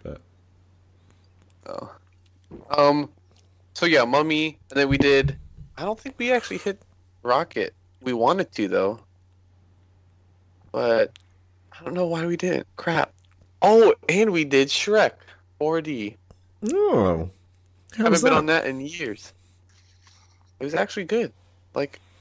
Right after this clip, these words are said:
Speaker 2: I actually enjoyed it. I'd go on it again. You have to sit down. Chairs throw you around. That was ki-, I did not expect that. It's kinda rough. I feel like it wasn't as rough, like, as a kid.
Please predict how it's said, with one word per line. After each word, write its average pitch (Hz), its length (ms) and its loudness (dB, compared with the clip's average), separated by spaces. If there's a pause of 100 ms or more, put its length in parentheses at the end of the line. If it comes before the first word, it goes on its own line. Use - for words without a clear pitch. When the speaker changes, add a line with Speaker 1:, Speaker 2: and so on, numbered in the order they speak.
(140)
Speaker 2:
I 156 80 -4
actually 170 220 -6
enjoyed 175 260 -2
it. - 240 -4
I'd 170 140 0
go 117 140 4
on 104 120 2
it 98 80 -2
again. 110 280 -2 (800)
You 156 60 2
have 147 60 -4
to 139 80 -4
sit - 380 -8
down. 131 360 2 (2000)
Chairs 117 320 -6
throw 110 220 -2
you 107 180 -2
around. 104 280 0
That 104 80 -2
was 107 140 -2
ki-, - 140 -4
I 113 140 4
did 117 180 0
not 110 240 2
expect - 420 -2 (140)
that. 101 320 0 (140)
It's 120 120 -20
kinda 190 280 -4
rough. 117 400 0 (100)
I 113 80 -10
feel 147 180 -4
like 147 140 -4
it 139 80 -4
wasn't 127 320 -4
as 110 340 -2 (100)
rough, 110 440 0 (1300)
like, - 280 -14 (600)
as 107 160 -16
a 95 60 -18
kid. - 360 -14